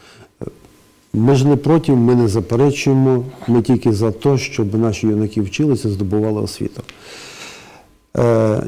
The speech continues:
ті, хто поступить на п'ятий курс, поступлення відбувається в вересні місяці, призов у нас відбувається в жовтні місяці, починається. Ті, хто поступить,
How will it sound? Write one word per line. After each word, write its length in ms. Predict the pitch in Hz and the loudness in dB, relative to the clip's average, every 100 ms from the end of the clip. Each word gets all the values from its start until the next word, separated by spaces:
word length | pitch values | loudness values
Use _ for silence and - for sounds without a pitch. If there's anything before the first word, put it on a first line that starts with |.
| - | -4
ті, 120 | - | 2
хто 220 | 165 - 135 | 2 2 2
поступить 500 | 135 - 123 120 107 | 2 2 0 2 0
на 100 | 120 | 0
п'ятий 320 | 113 104 127 | 0 0 -2
курс, 260 | - 214 | 0 -2
поступлення 580 | 208 110 - 113 110 107 | 0 -4 -2 0 0 2
відбувається 640 | 101 98 101 104 98 90 101 | 0 0 -2 -2 -2 -2 -2
в 20 | |
вересні 380 | 101 101 - 127 | -2 -2 -2 0
місяці, 440 | 165 160 139 147 135 - _ - _ | 0 -2 -8 -8 -10 -12 _ -20 _
призов 340 | 110 101 143 147 | -4 0 2 2
у 40 | |
нас 280 | 139 135 - - - | 2 -2 -10 -16 -10
відбувається 500 | 92 98 117 117 117 | -6 -2 0 0 -2
в 60 | |
жовтні 380 | 104 120 101 101 | 0 0 0 -2
місяці, 340 | 92 90 - 95 | -4 -6 -10 -10
починається. 680 | 98 - 92 92 98 - - _ _ _ _ _ _ _ _ _ | -8 -8 -8 -8 -10 -16 -20 _ _ _ _ _ _ _ _ _
Ті, 80 | 147 | 0
хто 200 | 139 143 | 0 0
поступить, 760 | 123 143 - 190 185 175 - | 0 -2 0 0 2 0 -2